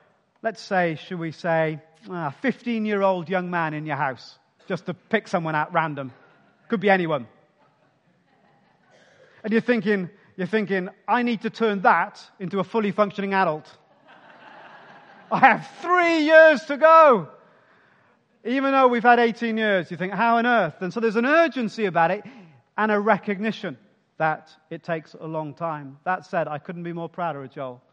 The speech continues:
and, and the person that he's turning into. Oh. Okay.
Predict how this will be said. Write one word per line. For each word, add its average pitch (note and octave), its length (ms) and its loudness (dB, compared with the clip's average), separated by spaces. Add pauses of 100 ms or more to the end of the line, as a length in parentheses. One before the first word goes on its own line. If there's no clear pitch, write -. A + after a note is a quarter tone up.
(300)
and, C3+ 300 -14
and C#3 100 -16
the C3 40 -18
person D3 380 -12
that C#3+ 80 -14
he's C3 180 -18 (280)
turning C#3 280 -12
into. D3 260 -18 (360)
Oh. C3+ 120 -20 (1500)
Okay. G#3+ 300 4